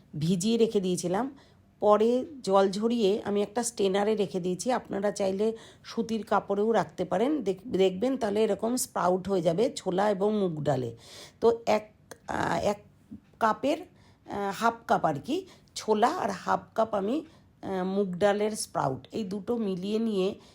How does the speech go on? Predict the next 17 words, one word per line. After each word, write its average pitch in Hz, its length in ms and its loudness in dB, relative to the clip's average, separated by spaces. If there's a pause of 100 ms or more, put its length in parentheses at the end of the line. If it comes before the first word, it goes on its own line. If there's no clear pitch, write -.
(260)
তিনটে 233 340 0
লঙ্কা 202 460 2
দিয়েছি। 233 360 -2
আপনারা 196 400 -2
যেরকম 180 420 -6
ঝাল 175 260 -6
খাবেন 214 320 -4
সেরকম 196 440 -6
কম 170 300 0
করেও 202 240 -2
দিতে 185 240 -6
পারেন। 240 340 -4 (400)
পুরো 285 240 0 (200)
মিক্সিতে 202 560 -4
পেস্ট 185 400 -4
করে 175 200 -2
নিয়েছি। 135 440 -2